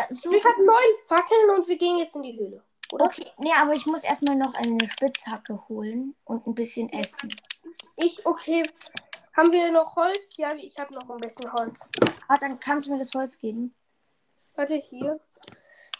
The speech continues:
Speaker 2: Kann dir vier Stöcke und zwei, drei Holz geben.
Speaker 1: Ah, jetzt regnet's.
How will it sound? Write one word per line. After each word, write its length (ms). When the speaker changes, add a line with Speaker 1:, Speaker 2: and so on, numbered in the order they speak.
Speaker 2:
Kann 240
dir 400
vier 240
Stöcke 440
und 220
zwei, 280
drei 360
Holz 300
geben. 320
Speaker 1:
Ah, 200
jetzt 240
regnet's. 500